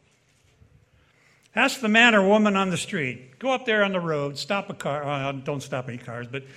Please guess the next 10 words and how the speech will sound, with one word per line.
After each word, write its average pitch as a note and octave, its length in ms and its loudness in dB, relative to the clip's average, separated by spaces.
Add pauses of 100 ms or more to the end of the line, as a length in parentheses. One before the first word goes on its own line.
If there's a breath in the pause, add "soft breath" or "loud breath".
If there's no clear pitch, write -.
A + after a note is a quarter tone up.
(120)
if E3+ 100 -8
they G3+ 100 0
happen C#4 280 2
to F#3+ 80 -6
stop, C#3+ 580 8 (500 soft breath)
ask D4 240 0
them, A3+ 160 0
"Hey, D#4 160 4
what's E4 240 0
sin?" C#4 540 2